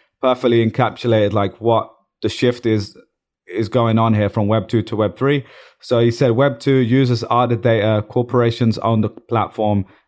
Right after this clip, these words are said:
and the code is closed. Web three users own their data, con-,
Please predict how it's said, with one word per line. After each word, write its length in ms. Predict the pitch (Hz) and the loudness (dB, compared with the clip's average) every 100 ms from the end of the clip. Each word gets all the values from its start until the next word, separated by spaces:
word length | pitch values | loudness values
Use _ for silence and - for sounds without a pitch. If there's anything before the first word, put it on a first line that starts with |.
| - | -4
and 100 | 110 | -2
the 60 | |
code 340 | - 127 117 107 | 0 2 2 2
is 120 | 101 | -4
closed. 540 | - 131 127 120 117 - | -2 2 2 0 -4 -8
Web 300 | 117 117 117 | -2 -2 -2
three 400 | 120 117 113 92 | 0 2 0 -4
users 460 | 107 120 127 113 - | 0 0 2 0 0
own 240 | 120 120 110 | 0 2 2
their 260 | 123 131 | 2 2
data, 460 | 120 110 101 101 95 - - - - - _ _ _ | 0 0 0 0 -2 -6 -20 -20 -20 -20 _ _ _
con-, 300 | - 147 123 | -2 0 -2